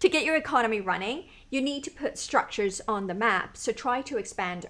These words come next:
early. Also, the economy track is a very good source of income as well. Not only do neighbors make your trading stations cheaper, they can also give you a lot of passive power, so don't stay too isolated.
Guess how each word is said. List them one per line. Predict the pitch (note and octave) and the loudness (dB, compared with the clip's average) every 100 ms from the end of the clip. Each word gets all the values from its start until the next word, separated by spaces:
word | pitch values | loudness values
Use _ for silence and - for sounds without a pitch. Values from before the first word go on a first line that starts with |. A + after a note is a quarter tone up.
| - | 2
early. | A#3+ B3+ A3 F3+ - - - | 6 6 2 -4 -8 -18 0
Also, | C#4+ D4+ D4 | 2 4 2
the | A#3+ D4 | 2 0
economy | C4 - C#4+ C4 D#4+ F4+ | 0 -2 -2 -2 -2 -6
track | - F#4 C4+ - - - - | -4 -4 -4 -8 -18 -20 -2
is | C4 C#4+ C#4+ | 2 4 4
a | |
very | A3+ C4+ C4 C#4 | 4 8 8 8
good | C4+ A3+ | 2 0
source | - G#3+ G3 | 0 -2 -2
of | G3 | -6
income | A3 A#3+ G3+ | -6 -6 -6
as | F#3 | -4
well. | G3 E3 E3+ - - - - | -4 -4 -6 -14 -20 -12 0
Not | D#4+ | 2
only | D#4 E4 D#4 | 2 0 0
do | D4 C4+ A#3+ | 2 2 4
neighbors | B3+ A#3+ A#3+ G#3+ G#3+ | 6 8 8 6 4
make | A#3+ A3 | 2 4
your | A3+ | 2
trading | - A3 G3+ G#3+ | 2 -2 -2 -6
stations | G3+ - G#3 F#3+ F#3 F#3 | -8 -4 -2 -2 -6 -8
cheaper, | - - D4+ A#3 G#3 | -6 -2 0 2 2
they | - | 4
can | - - - B3 | 2 0 -4 -2
also | C4+ D4+ - | 0 0 0
give | A#3 C4 | -2 -2
you | A3 A#3 | 0 0
a | |
lot | A3 G#3 | 2 0
of | G3+ - | -2 -6
passive | - G#3 G#3 - | -8 -4 -6 -8
power, | - C4+ B3 G#3 F3+ - - | 0 6 8 6 2 -6 -8
so | - A#3 | -2 0
don't | C#4 C#4+ E4+ | 2 2 2
stay | - C#4+ A#3+ | 4 6 6
too | - - C#4+ A#3+ | 4 -2 0 2
isolated. | G#3+ A3+ A#3+ F#3+ D#3 - C3+ - | 2 2 2 0 0 -4 -6 -8